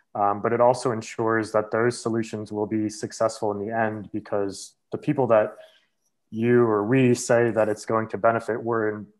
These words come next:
included and involved in the process from the start and throughout. And that certainly, going back to Zephyr's point, involves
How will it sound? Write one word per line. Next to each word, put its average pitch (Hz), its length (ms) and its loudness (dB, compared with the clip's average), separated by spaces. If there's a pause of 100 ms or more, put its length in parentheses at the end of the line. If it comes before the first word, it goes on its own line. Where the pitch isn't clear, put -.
(100)
included 127 380 2
and 107 140 0
involved 104 680 4
in 117 120 -6
the 110 80 -4
process 101 540 -2
from 101 220 -10
the 95 100 -8
start 104 420 -2
and 98 120 -14
throughout. 95 520 -2 (460)
And 113 140 -2
that 120 180 4
certainly, 113 300 -4
going 107 220 -4
back 107 160 2 (240)
to 110 100 -4
Zephyr's 123 400 0
point, 110 340 -4
involves 107 680 4